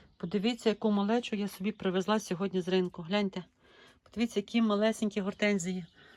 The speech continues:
О, ось, о! Ой, яка краса маленька.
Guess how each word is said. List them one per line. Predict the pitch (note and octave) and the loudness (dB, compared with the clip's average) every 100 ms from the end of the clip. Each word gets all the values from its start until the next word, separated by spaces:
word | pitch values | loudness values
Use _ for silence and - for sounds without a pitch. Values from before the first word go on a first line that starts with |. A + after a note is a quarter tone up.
| - - | -10 -2
О, | G3 E3 - - - - | 0 -2 -12 -20 -20 -2
ось, | G#3 E3+ - - | 0 0 -4 -6
о! | F#3 E3 - - _ _ _ _ _ _ _ _ _ _ | -4 -4 -10 -20 _ _ _ _ _ _ _ _ _ _
Ой, | G3 | -2
яка | G3 G3 | -2 -2
краса | F#3 F3+ F#3 F3+ | -4 -2 -2 -2
маленька. | F3+ F3 F3 F3 | -2 -2 -4 -6